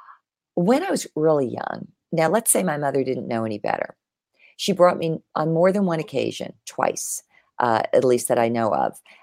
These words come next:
um, to a cousin's house. And this cousin was having an abortion in a bathtub. Now, I was a preschooler, maybe five, I don't know. Maybe I was six.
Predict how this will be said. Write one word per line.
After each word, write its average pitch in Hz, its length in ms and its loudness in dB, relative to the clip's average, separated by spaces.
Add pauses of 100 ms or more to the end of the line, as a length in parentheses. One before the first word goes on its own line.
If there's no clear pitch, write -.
(180)
um, 123 360 -2 (120)
to 185 160 2
a 165 60 2
cousin's 190 420 -4
house. - 500 -6 (480)
And 135 240 2
this 143 160 -4
cousin 160 600 -4
was 127 200 0
having 127 300 -6
an 123 80 -2
abortion 123 560 0 (380)
in 139 80 0
a 131 80 0
bathtub. - 640 0 (140)
Now, 147 140 2
I 160 120 2
was 180 140 4
a 147 40 -6
preschooler, 165 760 -2 (100)
maybe 131 280 -2
five, - 420 -6
I 50 100 2
don't 50 200 -6
know. 50 200 -8 (140)
Maybe 151 260 2
I - 40 0
was - 120 -6
six. - 480 -4